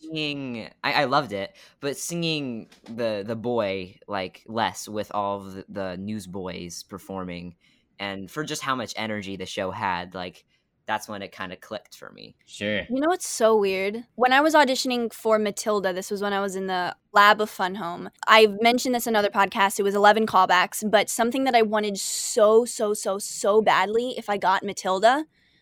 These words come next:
Speaker 3: was to go see Newsies. It was the number one show that I wanted to see. I wanted to see it so, so bad.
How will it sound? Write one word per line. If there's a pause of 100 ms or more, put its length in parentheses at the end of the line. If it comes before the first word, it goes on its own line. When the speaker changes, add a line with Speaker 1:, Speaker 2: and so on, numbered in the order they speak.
(100)
Speaker 3:
was
to
go
see
Newsies.
It
was
the
number
one
show
that
I
wanted
to
see.
I
wanted
to
see
it
so,
so
bad.